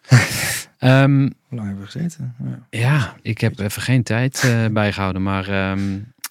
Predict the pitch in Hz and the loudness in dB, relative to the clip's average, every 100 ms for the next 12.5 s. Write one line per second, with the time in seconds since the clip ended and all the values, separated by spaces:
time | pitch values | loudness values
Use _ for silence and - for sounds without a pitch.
0 | - 101 98 95 92 92 95 92 90 90 | -12 -8 -6 -4 -4 -6 -6 -6 -6 -6
1 | 85 76 76 92 101 104 101 76 120 131 | -6 -10 -12 -10 -6 -4 -4 -4 -4 -2
2 | 117 - 117 117 120 120 110 104 117 120 | -4 -2 0 2 2 0 0 -2 0 0
3 | 151 - _ _ - - - _ _ 117 | 0 -2 _ _ -20 -20 -20 _ _ 0
4 | - 151 143 151 - - _ _ _ _ | 4 4 4 2 0 -10 _ _ _ _
5 | _ _ _ _ 131 131 123 117 147 - | _ _ _ _ 2 4 6 4 2 2
6 | 127 120 - 165 185 - 156 233 - - | 2 2 0 -2 0 0 2 2 -2 -12
7 | _ - 113 117 113 113 107 104 117 117 | _ -6 -2 0 0 0 0 2 2 2
8 | 113 117 123 127 120 117 110 110 113 110 | -2 0 0 0 0 2 2 0 -2 -2
9 | 107 82 _ _ _ _ _ _ _ - | -2 -4 _ _ _ _ _ _ _ -8
10 | 113 120 113 143 139 - 135 123 131 156 | -2 0 2 4 4 4 2 4 4 4
11 | 123 117 113 120 156 - 151 147 143 185 | 2 0 0 0 0 0 0 0 -2 -6
12 | 131 117 117 113 | -6 -2 0 -2